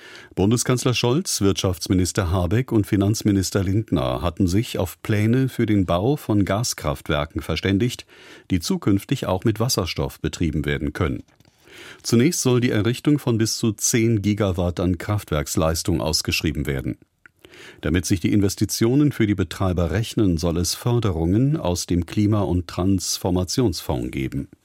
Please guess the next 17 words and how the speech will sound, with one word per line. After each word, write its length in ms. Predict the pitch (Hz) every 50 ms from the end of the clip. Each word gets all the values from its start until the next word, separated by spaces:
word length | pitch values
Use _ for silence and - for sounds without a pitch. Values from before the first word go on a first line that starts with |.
| _ _ _ _ _ - _ _ _ _ _ _ - - - - _ - _ _ _ - - - - - - - - - - - - - - - -
Die 80 | 113
deutsche 340 | 110 147 170 165 - 170 135
Wirtschaft 480 | 107 110 107 101 - - 85 82 - -
hinkt 480 | - - 123 127 151 160 - - -
nach 180 | 110 107 101 98
Erwartungen 800 | 113 107 98 92 82 82 101 127 135 - 135 120 107 98 95 90
der 220 | 80 87 90 -
O 180 | - 104 110 113
E 140 | 107 95 95
C 300 | - - - 104 90 80
D 420 | - 82 82 85 104 120 143 143
auch 240 | - 98 98 117 113
in 160 | 127 120 110
diesem 340 | 107 120 135 131 127 127 120
Jahr 360 | 101 85 71 65 67 67 65
beim 260 | - 78 80 76 73
Wachstum 680 | 82 95 101 - - - - - 123 117 120 120 120